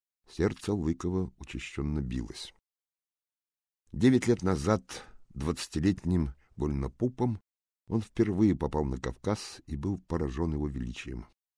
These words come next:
Казалось, эта страна создана для гигантов.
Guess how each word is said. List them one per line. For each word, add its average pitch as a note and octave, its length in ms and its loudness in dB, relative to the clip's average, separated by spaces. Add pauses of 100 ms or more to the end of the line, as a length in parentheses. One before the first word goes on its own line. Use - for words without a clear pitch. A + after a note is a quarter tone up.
(560)
Казалось, F#2 400 4
эта F#2+ 160 0
страна F#2 400 -2
создана F2 560 0
для D2+ 160 -4
гигантов. C#2 840 -6